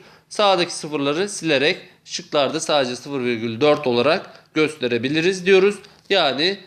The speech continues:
şıklardaki C şıkkına karşılık cevabımız çıkmış oldu. Ali'nin kırk kuruşa daha ihtiyacı var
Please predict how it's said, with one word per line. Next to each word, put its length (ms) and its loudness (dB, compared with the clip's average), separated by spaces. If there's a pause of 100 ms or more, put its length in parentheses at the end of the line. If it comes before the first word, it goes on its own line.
(160)
şıklardaki 800 -2
C 220 4
şıkkına 400 -4
karşılık 560 -6
cevabımız 680 -2 (180)
çıkmış 380 -2
oldu. 420 4 (200)
Ali'nin 520 0 (100)
kırk 240 -6
kuruşa 400 -4
daha 580 0
ihtiyacı 680 -2
var 380 0